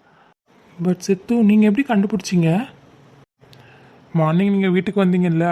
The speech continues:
அப்பவே உங்க ரெண்டு பேர் ஃபேஸ்லயும் ஏதோ ஒரு க்ளோ தெரிஞ்சது. சரி, ஓகே, நம்ம வித்யா அதெல்லாம் பண்ண மாட்டா அப்படின்னு நினைச்சிட்டு நான் அப்படியே கேஷுவலா விட்டுட்டேன். அதுக்கப்புறம் நீங்க ஈவினிங்ல ஃபோட்டோ எடுத்தீங்க பாத்தீங்களா, நான் அப்பதான் அந்த பக்கம் வந்தேன். அப்ப பார்த்தேன், நீங்க பேசுறது லைட்டா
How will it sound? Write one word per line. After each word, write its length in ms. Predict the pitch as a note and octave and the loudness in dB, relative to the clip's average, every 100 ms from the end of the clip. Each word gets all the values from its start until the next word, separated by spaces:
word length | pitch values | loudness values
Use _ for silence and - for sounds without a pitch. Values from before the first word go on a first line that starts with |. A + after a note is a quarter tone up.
| E3 | -4
அப்பவே 380 | D3+ E3+ E3+ G3+ G#3 G3 | -6 -8 -2 0 2 0
உங்க 220 | F3+ E3+ | 0 -4
ரெண்டு 240 | D#3+ D#3 | -4 -8
பேர் 240 | D3+ E3+ E3 | -4 -4 -4
ஃபேஸ்லயும் 720 | D#3+ F3 F3 F3+ F3+ F#3+ G3 | -2 -2 -2 -2 0 0 0
ஏதோ 160 | E3+ E3+ | 0 0
ஒரு 160 | F3+ | -2
க்ளோ 160 | D#3 D#3+ F3 | -2 -2 -2
தெரிஞ்சது. 460 | F3 D#3+ E3+ F#3+ F3 F#3 G#3+ - - - | 0 0 0 0 0 0 -2 -10 -20 -20
சரி, 280 | - D#3 D#3 D#3 | -6 -2 0 0
ஓகே, 240 | E3 F#3 F3+ F3 | -2 -2 0 0
நம்ம 200 | D3 D3 | -2 -4
வித்யா 220 | C3+ F3 | -4 -2
அதெல்லாம் 220 | E3+ F3 | -2 -2
பண்ண 140 | E3+ E3 | -2 -2
மாட்டா 280 | E3+ D#3+ E3 | -2 -2 -2
அப்படின்னு 280 | D3+ D#3 D#3+ | -4 -6 -8
நினைச்சிட்டு 300 | D#3 - F#3 | -8 -10 -6
நான் 300 | F3+ E3 D3+ | -2 -2 -2
அப்படியே 260 | D3 C#3+ D3 | -4 -4 -6
கேஷுவலா 340 | D3 D3 D#3+ D3+ | -6 -6 -4 -4
விட்டுட்டேன். 400 | C#3+ C#3+ C#3 G3 - - - | -4 -4 -2 -2 -4 -18 -14
அதுக்கப்புறம் 560 | - D#3 E3 D3+ G#3+ G#3+ | -6 -6 -4 -4 -2 0
நீங்க 140 | G3 F#3 E3+ | 0 0 0
ஈவினிங்ல 440 | F3+ G3+ G3 F3+ E3 | 0 0 0 0 -2
ஃபோட்டோ 280 | F3+ F3 F#3 | -4 -2 -2
எடுத்தீங்க 340 | E3 D#3+ D#3+ D3+ | -4 -4 -4 -4
பாத்தீங்களா, 420 | C#3 C#3 C#3+ D#3+ D3+ | -6 -6 -2 -2 -2
நான் 260 | D3+ D3+ B2 E3+ | -6 -8 -4 -4
அப்பதான் 500 | D3+ - D#3 D#3+ E3 | -4 -8 -8 -6 -4
அந்த 180 | D3 D3 | -6 -8
பக்கம் 280 | D3+ F#3 F3 | -10 -4 -4
வந்தேன். 360 | D3+ D#3+ E3 D#3+ - - - _ | -2 -4 -6 -8 -14 -20 -20 _
அப்ப 200 | D#3 C#3+ D3 | -8 -6 -4
பார்த்தேன், 360 | D3+ E3+ E3+ F3 | -2 -4 -2 -2
நீங்க 160 | D#3 D3 | -2 -4
பேசுறது 360 | D#3 D#3+ F3+ F3 | -4 -4 -2 -2
லைட்டா 320 | D3 D3 - | -2 -4 -2